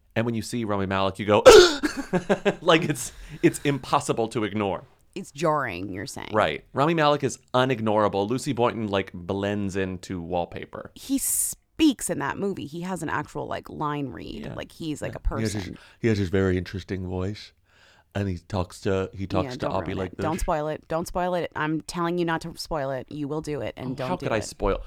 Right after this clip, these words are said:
Speaker 1: You think I could spoil the black and white scenes of Oppenheimer? Uh, bap, bap, bap, bap, bap. Bap, bap, bap, bap, bap. That's the spoiler of Oppenheimer.
Speaker 2: You could spoil a glass of the most delicious wine. You could, you could figure it out. You could spoil vinegar. I'm just saying, you, without even realizing.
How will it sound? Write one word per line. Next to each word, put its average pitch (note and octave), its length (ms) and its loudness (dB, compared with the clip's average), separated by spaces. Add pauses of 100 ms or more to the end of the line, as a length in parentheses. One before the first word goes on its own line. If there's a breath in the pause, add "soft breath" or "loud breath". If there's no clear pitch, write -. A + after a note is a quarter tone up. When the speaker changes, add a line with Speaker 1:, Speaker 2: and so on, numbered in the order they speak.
(180 soft breath)
Speaker 1:
You C#3+ 120 -4
think D3+ 220 -4
I C#3 100 0
could - 180 -4
spoil A2+ 360 0
the G2 100 0
black F#2+ 280 0
and G#2 100 -4
white F#2 200 -2
scenes G2 240 -4
of F#2+ 100 -10
Oppenheimer? G#2+ 720 -2 (240)
Uh, C3 300 10 (300 loud breath)
bap, G#3+ 200 10
bap, F#3 200 8
bap, F3 180 8
bap, E3 220 4
bap. C3+ 300 8 (220 soft breath)
Bap, C3+ 320 6
bap, D#3 180 8
bap, D3+ 180 8
bap, C3+ 220 6
bap. C3 260 8
That's C3 260 10
the C3 120 4
spoiler A2 440 4
of G2 80 2
Oppenheimer. F#2+ 560 0
Speaker 2:
You D4+ 380 4
could F#4 240 -2
spoil B3+ 720 10 (100)
a G3+ 100 8
glass G3 480 10
of G#3 220 4
the G#3 80 4
most G3 260 6
delicious A3 520 6
wine. D#3 440 2
You G3+ 200 2
could, C#4 420 4
you A3+ 220 -2
could D4 180 0
figure A3 380 4
it G3+ 60 6
out. A3 140 10
You B3 100 0
could - 140 4
spoil A#3+ 280 8
vinegar. C#3+ 480 2
I'm A3+ 160 8
just C4+ 180 0
saying, E3 340 0
you, F#3 120 -4
without F#3+ 340 6
even F3 180 -2
realizing. C3+ 680 -4